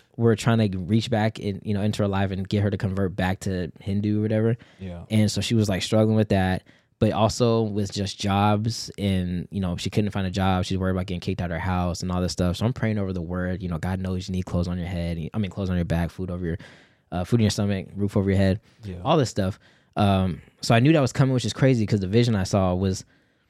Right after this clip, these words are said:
Speaker 1: before, you know how we lay hands on a folder and, and you either get a vision or whatever. So the first thing that comes to mind or came to mind was,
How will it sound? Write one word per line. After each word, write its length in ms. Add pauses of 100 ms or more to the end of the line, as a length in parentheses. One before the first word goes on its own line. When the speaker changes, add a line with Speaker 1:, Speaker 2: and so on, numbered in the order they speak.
(260)
Speaker 1:
before, 280
you 80
know 60
how 80
we 80
lay 180
hands 240
on 80
a 40
folder 360
and, 200
and 140
you 80
either 160
get 160
a 40
vision 440
or 60
whatever. 340
So 140
the 40
first 200
thing 60
that 120
comes 260
to 100
mind 520 (360)
or 80
came 220
to 80
mind 320
was, 480